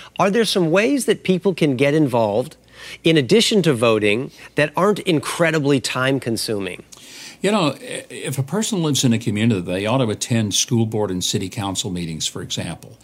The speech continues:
Speaker 2: so that when policies come up, they're prepared to stand up and say, "I object to that." Exercise the most basic form of citizenship and do it in the most basic, fundamental avenues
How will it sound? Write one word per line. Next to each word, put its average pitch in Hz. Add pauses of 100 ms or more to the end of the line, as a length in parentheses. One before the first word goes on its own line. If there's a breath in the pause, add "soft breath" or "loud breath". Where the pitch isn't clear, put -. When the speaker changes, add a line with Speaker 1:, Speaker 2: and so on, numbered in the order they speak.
(200 loud breath)
Speaker 2:
so 185
that 202
when 185
policies 170
come 110
up, 139
they're 127
prepared 143
to -
stand 127
up 110
and 90
say, 107 (320 loud breath)
"I 127
object 170
to 123
that." 71 (720 soft breath)
Exercise 165
the 120
most 110
basic 170
form 139
of 104
citizenship 113
and 98
do 156
it 165
in 127
the 113
most 107
basic, 139 (540 loud breath)
fundamental 139 (380 loud breath)
avenues 107